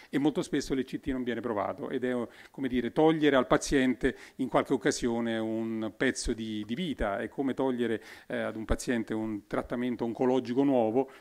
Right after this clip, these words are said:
o un, ta-, un trattamento colo-, oncologico importante che noi non possiamo dare perché molti nostri pazienti non possono usufruire di queste tecniche, ma questo ci porterebbe lontano.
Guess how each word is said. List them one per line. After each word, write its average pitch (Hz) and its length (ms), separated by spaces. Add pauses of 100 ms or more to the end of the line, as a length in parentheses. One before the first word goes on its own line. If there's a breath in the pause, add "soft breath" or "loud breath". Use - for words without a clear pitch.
(120)
o 131 100
un, 120 100
ta-, 123 140
un 113 80
trattamento 123 500
colo-, 123 220
oncologico 120 720
importante 120 640
che 120 80
noi 131 140
non 123 120
possiamo 139 380
dare 117 240
perché 117 180
molti 120 300
nostri 117 200
pazienti 120 400
non 120 140
possono 113 440 (260 loud breath)
usufruire 127 560
di 110 100
queste 113 260
tecniche, 107 460
ma 110 140
questo 123 400
ci - 120
porterebbe 123 460
lontano. 101 440